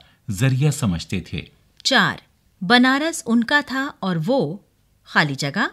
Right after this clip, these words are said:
Speaker 2: के थे।
Speaker 1: पाँच, उस्ताद बिस्मिल्लाह खां ने मालो दौलत की खातिर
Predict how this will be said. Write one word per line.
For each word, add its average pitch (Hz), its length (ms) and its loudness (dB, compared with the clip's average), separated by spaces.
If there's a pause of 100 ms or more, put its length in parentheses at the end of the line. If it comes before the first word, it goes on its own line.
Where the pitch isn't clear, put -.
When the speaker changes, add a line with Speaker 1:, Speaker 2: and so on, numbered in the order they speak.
(320)
Speaker 2:
के 220 160 2 (120)
थे। 139 220 -8 (600)
Speaker 1:
पाँच, 85 400 -4 (640)
उस्ताद 151 460 2
बिस्मिल्लाह 110 500 0
खां 127 260 0
ने 85 220 -2 (400)
मालो 135 400 4
दौलत 98 480 -4
की 101 100 -2
खातिर 95 580 -4